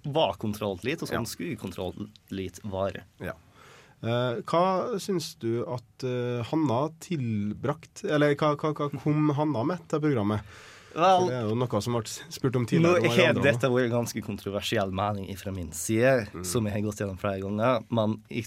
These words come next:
Speaker 1: tror jeg kanskje brukte feil adjektiv i hva jeg ba henne om å være. Morsom er vel kanskje ikke riktig. Han er ikke den du har sånn badumtsj, så alt for
Speaker 2: <laughs>
Speaker 1: ofte
Speaker 2: Det er
Speaker 1: med.
Speaker 2: du det, Bård!
Speaker 1: Kanskje
Speaker 2: Det,
Speaker 1: litt mer.
Speaker 2: du tok den
Speaker 1: Men,
Speaker 2: selv.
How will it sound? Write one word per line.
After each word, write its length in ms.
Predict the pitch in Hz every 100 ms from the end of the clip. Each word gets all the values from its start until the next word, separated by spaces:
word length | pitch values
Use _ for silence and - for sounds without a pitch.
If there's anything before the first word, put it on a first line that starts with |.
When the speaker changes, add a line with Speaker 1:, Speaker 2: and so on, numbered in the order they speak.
| -
Speaker 1:
tror 160 | -
jeg 80 | 123
kanskje 280 | 113 117 -
brukte 240 | 110 107 104
feil 320 | - 107 92 -
adjektiv 560 | 104 92 87 - 101 98
i 60 |
hva 320 | - 98 90 80 _ -
jeg 160 | 98 95 - 110
ba 240 | 107 95
henne 120 | 87 92
om 100 | 90
å 80 | 101
være. 360 | 113 117 143 - - - - 226 127 143
Morsom 600 | 175 269 - 135 147 165
er 100 | 135
vel 80 | 123
kanskje 300 | 117 123 113
ikke 140 | 107 107 107
riktig. 300 | 113 - 104 104
Han 180 | 104 131
er 100 | 123 123
ikke 160 | 123
den 220 | 117 110
du 80 | 104
har 220 | 101 110
sånn 280 | 101 104 104 104 107
badumtsj, 760 | 120 123 123 - - - - 113 113 147
så 120 | 160
alt 80 | 120
for 100 | -
Speaker 2:
<laughs> 80 | -
Speaker 1:
ofte 60 | 143
Speaker 2:
Det 160 | 156
er 80 | 175
Speaker 1:
med. 220 | 127 165
Speaker 2:
du 100 | 226
det, 160 | 247 254
Bård! 380 | 202 214 208 185
Speaker 1:
Kanskje 380 | 165 208 165 160
Speaker 2:
Det, 100 | -
Speaker 1:
litt 100 | 190
mer. 220 | 143 180
Speaker 2:
du 80 | 160
tok 320 | 190 240 -
den 220 | 208 240 180
Speaker 1:
Men, 480 | 170 175 214 247
Speaker 2:
selv. 320 | 208 - 180